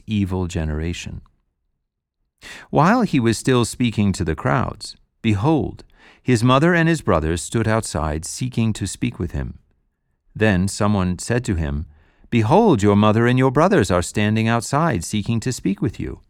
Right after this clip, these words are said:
But he answered and said to the one speaking to him, "Who is my mother,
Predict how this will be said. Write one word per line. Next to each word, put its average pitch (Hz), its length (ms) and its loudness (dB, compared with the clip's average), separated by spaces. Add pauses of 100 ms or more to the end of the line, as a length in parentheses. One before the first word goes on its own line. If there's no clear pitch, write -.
(680)
But - 140 -8
he 113 180 -2
answered 73 440 -4
and 80 120 -6
said 104 340 -2
to - 100 -10
the 82 100 -6
one 82 220 -4
speaking 101 420 -6
to 76 140 -6
him, 73 300 -8 (760)
"Who 214 160 0
is 113 160 2
my 90 180 0
mother, 71 460 -4